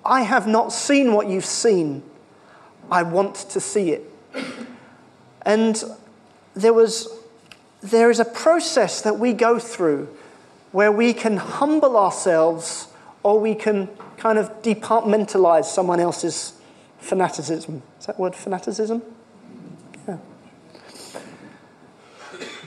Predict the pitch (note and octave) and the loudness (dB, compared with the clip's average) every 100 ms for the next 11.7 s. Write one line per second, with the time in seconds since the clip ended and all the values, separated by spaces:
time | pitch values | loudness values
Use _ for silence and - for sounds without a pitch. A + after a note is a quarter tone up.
0 | - G#3 A#3+ B3 B3 A#3 G#3+ F3+ - G3 | -2 0 2 2 2 0 2 0 0 0
1 | F3+ E3+ - - - _ _ - _ - | 0 -2 -14 -20 -20 _ _ -20 _ -12
2 | E3+ - A#3+ A3 A#3+ G#3 G3+ G3 G3 F#3 | -10 -4 -2 0 0 0 0 0 0 0
3 | F#3 G#3 - G#3 - - F#3 D3+ D#3 - | 0 0 -2 -4 -2 0 0 0 -6 -14
4 | - - F3 F3+ - - G3 E3+ F3 E3+ | -16 -4 -2 -2 -2 0 0 2 0 0
5 | F3 D3+ F3+ - D#3+ D3+ - - _ - | -2 0 -2 0 -6 -6 -20 -20 _ -2
6 | F#3 F3 C#3+ F#3 F3+ D#3+ E3 E3+ E3+ D#3+ | 0 0 0 0 2 0 0 0 0 0
7 | D3 C3 - - - _ _ _ - - | -2 -6 -16 -20 -20 _ _ _ -20 -20
8 | _ - - - - - - - - A3+ | _ -20 -20 -20 -20 -20 -20 -20 -4 2
9 | A3 A3+ - - - - C4 D4+ D4+ A3+ | 2 2 -2 -18 -16 0 4 6 4 4
10 | A3+ G#3 F#3+ - G3 F3+ E3 F3+ E3+ - | 4 4 2 0 -2 -2 -2 -4 -6 -4
11 | F3+ D3 - E3+ D3 - - | -6 -6 -12 -14 -14 -16 -20